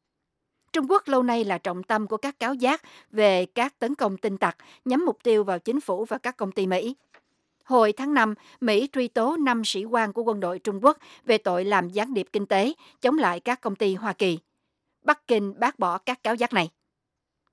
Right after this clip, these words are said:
Ban hành lệnh chế tài sẽ là một cách đáp ứng khác của Hoa Kỳ, kiểu mà một giới chức hành pháp Mỹ được tờ Washington Post dẫn lời, gọi là một phần trong khuôn khổ chiến dịch toàn diện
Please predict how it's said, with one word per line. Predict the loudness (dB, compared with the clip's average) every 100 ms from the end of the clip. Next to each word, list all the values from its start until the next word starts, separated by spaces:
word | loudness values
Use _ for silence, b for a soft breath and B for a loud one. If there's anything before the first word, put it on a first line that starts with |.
| _ 0
Ban | 2 2
hành | 0 0 0
lệnh | 0 0
chế | -2
tài | 2 2 2 B B
sẽ | -2 0
là | 0
một | -2
cách | -8 -4
đáp | -4 -2
ứng | -2 -4
khác | -2 -4 -4
của | -6 -4
Hoa | -4
Kỳ, | 0 0 0 B B B 0
kiểu | 2 4
mà | 2
một | 0 -2
giới | -2 -2
chức | -2 -6
hành | -6 -6
pháp | -6 -4
Mỹ | -4 -4
được | -4 -6 -4
tờ | -2
Washington | -2 -4 -6 -8
Post | -4 -4 -4
dẫn | -4 -4 4
lời, | 4 4 B B B
gọi | 4 4
là | 4
một | 0 -2 0
phần | 2 2 0 b b
trong | -2
khuôn | 0 -2
khổ | -2 -2 -2
chiến | 0 0
dịch | 0 -2
toàn | 0 0 2
diện | -2 -2